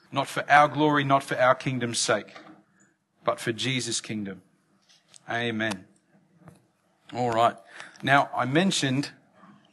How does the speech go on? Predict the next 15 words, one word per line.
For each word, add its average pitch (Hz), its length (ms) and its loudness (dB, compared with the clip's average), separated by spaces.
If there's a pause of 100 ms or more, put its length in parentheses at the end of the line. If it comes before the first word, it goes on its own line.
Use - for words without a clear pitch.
(160)
a 110 40 -6
fortnight 147 520 4
ago 127 200 4
that 117 240 -6
this - 160 -4
morning 147 280 4
we 143 100 2
would 147 140 2
be 127 100 -6
doing 123 480 -2 (460)
a 120 60 4
topic, 170 580 2 (440)
the 120 80 -4
final 180 360 6
topic, 127 440 -2